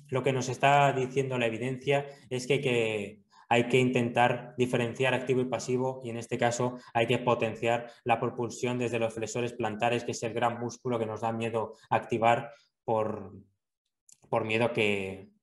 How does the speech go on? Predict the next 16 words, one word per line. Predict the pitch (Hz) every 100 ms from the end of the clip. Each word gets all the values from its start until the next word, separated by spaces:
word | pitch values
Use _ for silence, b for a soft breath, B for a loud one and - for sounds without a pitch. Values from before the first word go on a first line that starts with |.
| _
se | - 117
active | - 120 117
la | 110 104 101
as-, | 110 -
espasticidad | 120 - 113 117 107 113 117 123 B B -
o | 120
el | 113
au-, | 110 110 -
eh, | 110 107 104
o | 104
el, | 104 101 98 104
o | 113
el |
tono | 113 117
muscular | 113 - 113 110
anormal. | 107 101 95 95